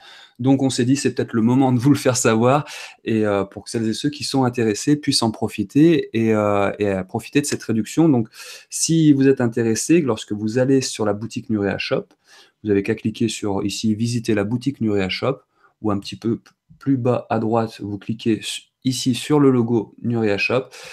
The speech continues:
Euh, et ben, quand vous faites votre commande, vous cli-, vous saisissez le code promo qui est ici, vingt avril dix-huit, et donc vous pourrez bénéficier de ces vingt, euh, pour cent de réduction sur vos commandes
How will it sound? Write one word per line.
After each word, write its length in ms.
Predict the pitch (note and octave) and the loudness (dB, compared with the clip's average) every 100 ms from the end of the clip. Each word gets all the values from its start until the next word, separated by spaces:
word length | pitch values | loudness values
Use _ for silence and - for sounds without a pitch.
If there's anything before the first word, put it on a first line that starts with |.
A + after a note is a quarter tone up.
| - - _ - | -20 -20 _ -4
Euh, 400 | A2 G#2+ G#2+ G#2 | -2 0 0 0
et 80 | G#2+ | 0
ben, 140 | G#2+ G#2 | -2 0
quand 100 | C3 | 2
vous 120 | D3 | 2
faites 200 | C#3+ B2 | 0 0
votre 160 | A2+ | -2
commande, 400 | - G2+ G2+ C#3 | -2 -2 2 2
vous 140 | B2+ A2 | 0 -4
cli-, 220 | - - | -10 -12
vous 400 | G#2+ A2 A2+ G#2 | -6 -2 0 0
saisissez 500 | - B2 A#2+ A#2+ - | -4 -4 -4 -4 -2
le 120 | A#2 | 0
code 260 | G2 D3 D3+ | 0 0 -2
promo 320 | - A#2+ A#2+ | -2 0 0
qui 200 | A2+ - | -2 -6
est 60 | G#2 | -4
ici, 480 | A2 - C3+ E3 - _ | -4 -4 -4 -4 -6 _
vingt 380 | A2 A2 C#3+ - - | -8 -2 0 -2 -6
avril 480 | A#2 - A#2+ A2 G2+ | -8 -4 -2 -2 -2
dix-huit, 480 | G#2+ G2 A#2+ D3 E3+ - - - - _ | -4 -2 -2 -4 -10 -20 -20 -20 -20 _
et 80 | G#2 | -4
donc 200 | G2+ B2 | -2 -2
vous 100 | G#2 | -4
pourrez 260 | - A2 | -2 0
bénéficier 640 | A2+ G#2 G2 G2 - - D3+ | 2 0 0 -4 -4 2 2
de 180 | G#2+ B2 | 2 -2
ces 220 | - A2 | 0 -2
vingt, 300 | G#2 B2 - - | 0 -2 -2 -6
euh, 400 | G#2+ G2+ G2 G2+ - | -4 -2 -4 -6 -8
pour 160 | G2 | -10
cent 180 | - B2+ | -6 -2
de 120 | C3+ | 0
réduction 560 | A2+ G#2 G2+ - C3 C#3+ | 0 0 -2 -4 -2 -2
sur 260 | - - C3+ | -4 -4 -2
vos 140 | B2 | 0
commandes 440 | - G#2 A2+ C#3 | 0 2 2 2